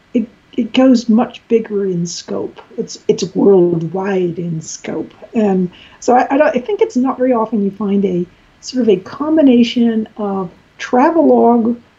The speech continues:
with science book with just insights about the human psyche. And so I'm, I'm hoping that people might find it of interest in their own lives.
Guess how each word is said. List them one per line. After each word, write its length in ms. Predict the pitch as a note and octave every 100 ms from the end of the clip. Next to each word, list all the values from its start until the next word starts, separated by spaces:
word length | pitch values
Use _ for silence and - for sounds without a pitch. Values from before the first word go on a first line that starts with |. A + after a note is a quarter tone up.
| _
with 200 | G#3 G3+
science 540 | G3+ B3 B3 B3+ - -
book 560 | G3 G3 G3+ G3 - _ _
with 400 | G3+ G3+ G3 - _ _ A#3 A3+
just 260 | A3 A3+ - _
insights 600 | B3 C4 - A3 A3+ -
about 320 | G3+ G3+ G3
the 80 | -
human 400 | F#3+ - A3 G3+
psyche. 640 | F#3 G3+ F#3+ F#3+ A#3+ A#3 - _ _ _ -
And 420 | G#3+ G3 F#3 F3+
so 340 | - G#3+ G3+
I'm, 680 | - A3+ A#3 G#3+ G3+ G3 - _ - C4+ C4 -
I'm 160 | A#3+
hoping 400 | A#3+ - D#4+ D#4+
that 180 | D4 C4+
people 300 | - A#3 B3
might 300 | A3 A#3 -
find 260 | - G#3+ G#3+
it 160 | G#3+ A3
of 180 | G#3+ G#3
interest 400 | A#3 A#3+ A#3 A#3
in 100 | G3+
their 160 | G3+
own 160 | G3 F#3+
lives. 680 | F#3+ G#3 A3 B3 - -